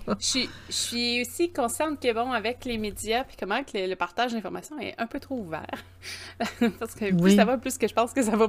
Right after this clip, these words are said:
Speaker 1: <laughs> peut-être trop loin, mais ça, c'est un, un autre débat. Euh, tu sais, vous allez voir, le, vous allez sur Facebook, vous allez trouver des groupes qui vont être genre, ah, le Left and Pat,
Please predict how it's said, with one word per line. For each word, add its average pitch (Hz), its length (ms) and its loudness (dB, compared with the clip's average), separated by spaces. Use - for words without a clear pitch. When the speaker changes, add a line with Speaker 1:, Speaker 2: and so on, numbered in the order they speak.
Speaker 1:
<laughs> - 100 -12
peut-être 339 300 12
trop 233 200 10
loin, 240 200 12
mais 254 200 12
ça, 285 200 10
c'est 185 260 4
un, 185 160 4
un 202 200 0
autre 226 140 2
débat. 214 260 0
Euh, 190 340 8
tu 311 80 4
sais, 285 40 4
vous 226 180 0
allez 202 160 8
voir, 226 260 4
le, 202 240 2
vous 180 100 -6
allez 185 180 0
sur 233 140 -6
Facebook, 185 360 0
vous 226 40 -4
allez 180 160 0
trouver - 180 -4
des 240 180 -4
groupes 196 440 -4
qui - 80 -20
vont 185 80 -4
être 175 140 -4
genre, 165 240 -2
ah, 214 200 0
le 196 100 0
Left 196 240 -2
and 190 180 -6
Pat, - 280 -2